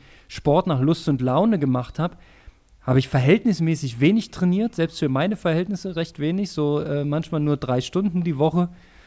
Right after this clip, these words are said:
Und, ähm, ich merk das brutal. Also das ist, ich bin, ich war gestern locker laufen und da war gar nichts locker. Also das ist, ähm, unschön, fühlt sich das geradezu an. Und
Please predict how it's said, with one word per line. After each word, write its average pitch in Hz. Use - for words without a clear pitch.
Und, 143
ähm, 139
ich 196
merk 123
das 139
brutal. 123
Also 120
das 113
ist, 131
ich -
bin, 120
ich 110
war 120
gestern 135
locker 131
laufen 139
und 123
da 113
war 117
gar 120
nichts 180
locker. 113
Also 117
das 117
ist, -
ähm, 123
unschön, 143
fühlt 165
sich 165
das 147
geradezu 139
an. 127
Und 123